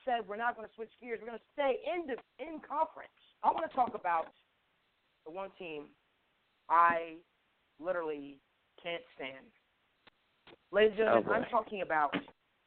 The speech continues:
Speaker 1: the Pittsburgh Steelers. And I wanna
Speaker 2: Oh,
Speaker 1: talk
Speaker 2: boy.
Speaker 1: about Le'Veon Bell.
Speaker 2: <laughs>
Speaker 1: Uh, Mister Bell,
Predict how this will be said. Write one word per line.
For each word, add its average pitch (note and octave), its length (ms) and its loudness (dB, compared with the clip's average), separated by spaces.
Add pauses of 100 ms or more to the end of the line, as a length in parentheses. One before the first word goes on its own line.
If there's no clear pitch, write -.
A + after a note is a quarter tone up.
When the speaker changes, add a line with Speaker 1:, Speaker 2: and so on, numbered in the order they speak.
(460)
Speaker 1:
the D#3 60 -14
Pittsburgh F#3+ 400 0 (120)
Steelers. - 260 -4 (1800)
And F#3+ 100 8
I G#3+ 60 8
wanna A#3+ 200 8
Speaker 2:
Oh, - 40 0
Speaker 1:
talk G#3 160 0
Speaker 2:
boy. G#3 80 -4
Speaker 1:
about D3 320 -4 (1600)
Le'Veon E3+ 340 -4
Bell. E4 300 2 (1800)
Speaker 2:
<laughs> A2+ 80 -8 (260)
Speaker 1:
Uh, G#3 480 6
Mister A3+ 300 -10
Bell, D4 480 -2